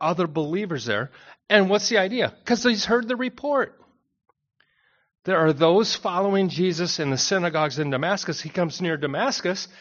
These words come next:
and instead of going in to capture and take o-, and imprison all those of the way, he has a light suddenly shine around him. A light,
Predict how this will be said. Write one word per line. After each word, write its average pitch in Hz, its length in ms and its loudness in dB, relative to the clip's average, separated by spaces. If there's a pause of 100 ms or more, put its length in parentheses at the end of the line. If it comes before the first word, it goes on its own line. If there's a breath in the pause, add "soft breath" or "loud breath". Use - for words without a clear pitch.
(280 loud breath)
and 170 200 0
instead 196 360 0
of 160 140 0
going 170 320 0
in 190 200 2
to 156 260 0
capture 170 640 -2
and 131 120 -4
take 160 280 -4
o-, 156 140 -6 (100)
and 143 200 2
imprison 156 560 -2
all 147 260 -2
those 156 260 0
of 131 140 -6
the 131 100 0
way, 175 480 0 (500 soft breath)
he 208 600 0 (320)
has 175 220 0
a 160 60 2
light 160 420 0
suddenly 175 440 0
shine 196 340 0
around 202 360 0
him. 101 260 -4
A 131 140 -6
light, 165 360 2